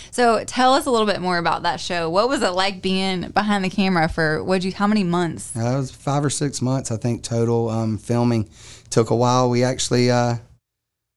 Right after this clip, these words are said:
Speaker 2: um, they brought Tim Smith from Moonshiners in. We worked on our products. Uh, we also knocked out the front wall of the distillery and doubled the size of the tasting room on the T V show.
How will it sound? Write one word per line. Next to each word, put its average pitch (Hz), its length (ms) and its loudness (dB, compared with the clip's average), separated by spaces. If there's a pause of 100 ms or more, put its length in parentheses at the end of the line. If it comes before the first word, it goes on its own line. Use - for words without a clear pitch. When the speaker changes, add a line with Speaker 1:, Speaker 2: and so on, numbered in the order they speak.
(120)
Speaker 2:
um, 113 260 0
they 120 80 2
brought 117 320 2
Tim 131 240 4
Smith 123 340 2
from 127 140 4
Moonshiners 117 640 2
in. 117 300 0
We 113 80 0
worked 107 300 -2
on 113 120 2
our 113 100 0
products. 110 680 0 (180)
Uh, 107 420 -4 (180)
we 110 120 -4
also 113 640 0 (400)
knocked 113 300 -2
out 117 180 0
the 131 60 -6
front 117 260 -2
wall 117 300 0
of 107 100 -2
the 110 80 -2
distillery 117 640 0
and 101 160 -2
doubled 110 320 0
the 110 100 -4
size 110 360 0
of 101 80 -4
the 107 80 -4
tasting 110 500 -2
room 113 300 0
on 107 180 -2
the 107 100 -2
T 107 200 -4
V 110 160 -2
show. 117 320 -2